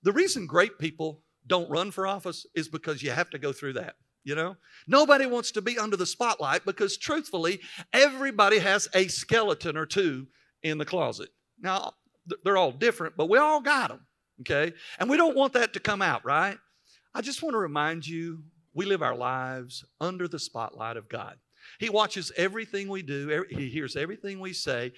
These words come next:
He watches what comes through our eye canal and our ear, ear canal. He watches our feet. He, he just knows us. He watches us. And he's gracious and he's patient and he's merciful. But there's a place where he says, "I'm also just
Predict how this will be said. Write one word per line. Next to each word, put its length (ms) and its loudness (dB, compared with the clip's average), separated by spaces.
He 80 -2
watches 480 -2
what 220 0
comes 260 -6
through 160 0
our 180 2
eye 200 4
canal 420 -4
and 100 -6
our 120 -8
ear, 300 -2
ear 140 -4
canal. 320 -6
He 80 -4
watches 360 -6
our 120 0
feet. 320 -10
He, 200 -8
he 100 -6
just 260 -8
knows 420 -4
us. 160 -10
He 120 -6
watches 500 -10
us. 160 -14
And 100 -10
he's 200 -10
gracious 760 -6
and 140 -8
he's 140 -12
patient 680 -8
and 140 -10
he's 180 -12
merciful. 720 -2
But 160 -4
there's 160 -2
a 80 -2
place 420 -2
where 120 2
he 100 -4
says, 480 0
"I'm 140 -8
also 500 -4
just 840 -4